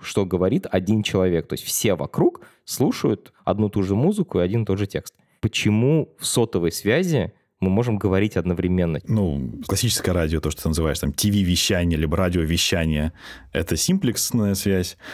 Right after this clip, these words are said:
Speaker 2: а сотовая связь — это дуплексная связь.
Speaker 1: Симплекс — это односторонний, а дуплекс — двухсторонний.
Speaker 2: Да, все очень просто. Вот, собственно,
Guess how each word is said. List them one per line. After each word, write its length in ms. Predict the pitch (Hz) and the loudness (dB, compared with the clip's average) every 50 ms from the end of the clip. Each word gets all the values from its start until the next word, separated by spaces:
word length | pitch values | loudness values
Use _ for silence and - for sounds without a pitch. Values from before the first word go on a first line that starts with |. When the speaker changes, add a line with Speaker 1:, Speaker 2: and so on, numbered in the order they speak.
| - - | -16 -6
Speaker 2:
а 500 | - - 90 90 87 85 82 80 82 80 82 90 90 85 | -2 0 0 2 2 2 2 0 0 0 0 -2 -2 -2
сотовая 420 | - - 120 117 123 101 92 92 87 | -2 -2 -2 0 0 0 0 0 0
связь — 340 | - - 90 98 113 113 - | 0 0 0 0 0 0 -2
это 140 | 95 - 80 | -2 -2 -2
дуплексная 640 | 80 85 101 - - 87 - - - 85 80 78 76 | 0 0 -2 0 0 -2 -2 -2 -2 0 0 0 0
связь. 480 | - - 76 76 73 71 67 - - _ _ - | -2 -2 -2 0 0 0 -2 -4 -8 _ _ -6
Speaker 1:
Симплекс — 500 | - - - 143 147 143 151 139 - - | -4 0 2 2 2 2 2 0 2 0
это 260 | 127 - 123 113 110 - - | 0 0 2 0 0 0 0
односторонний, 1000 | 127 117 113 120 120 - - 123 120 131 143 180 214 214 175 147 127 113 107 95 - | -2 0 2 0 0 0 2 2 2 4 4 4 4 4 4 4 4 4 2 0 2
а 200 | - 92 92 92 | 2 2 2 2
дуплекс — 480 | 92 92 98 127 160 - 135 123 107 98 | 0 0 -2 -2 -2 0 0 0 0 2
двухсторонний. 680 | 110 113 110 - - 113 107 101 90 82 80 82 - _ - | 0 0 0 0 0 2 2 2 2 0 0 -2 -4 _ -4
Speaker 2:
Да, 400 | 95 92 90 87 80 80 80 80 80 85 92 90 | -2 0 2 2 2 2 0 0 0 -2 -2 -2
все 160 | 90 - 95 | -2 -2 -2
очень 200 | 90 - - 120 | -4 -4 -12 -10
просто. 380 | - - - - - - - - - - 185 202 208 202 180 127 | -8 -8 -8 -10 -14 -16 -18 -8 -2 0 2 2 2 2 2 0
Вот, 340 | - 101 101 98 90 85 - | 0 2 2 2 2 0 0
собственно, 380 | 98 98 90 - 98 92 92 | 0 -2 0 0 0 0 0